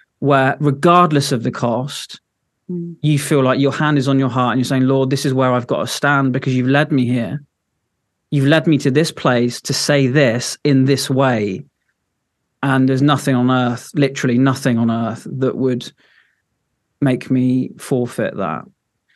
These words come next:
Speaker 1: So I think that's what it means.
Speaker 2: Mm.
Speaker 1: Uh, I think, I think, I think that's what it starts.
Speaker 2: And we shouldn't be surprised, should we? We're told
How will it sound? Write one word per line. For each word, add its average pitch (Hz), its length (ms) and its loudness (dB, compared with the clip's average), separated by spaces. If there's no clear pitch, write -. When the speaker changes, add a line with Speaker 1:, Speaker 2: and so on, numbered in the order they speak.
Speaker 1:
So - 200 0
I 151 120 4
think 143 240 0
that's - 240 -2
what 123 100 -2
it 110 60 -2
means. 123 580 -2
Speaker 2:
Mm. 175 200 -6
Speaker 1:
Uh, 131 320 -2
I - 60 -6
think, 143 300 -2
I 135 100 -2
think, 147 160 0
I - 20 2
think 160 120 4
that's 135 100 -2
what 131 100 2
it 117 60 -2
starts. - 640 -6
Speaker 2:
And 208 80 -2
we 226 100 -2
shouldn't 214 300 -4
be 196 120 -4
surprised, 175 560 -4
should 185 220 -8
we? 165 160 -6
We're 185 180 -6
told 190 540 -6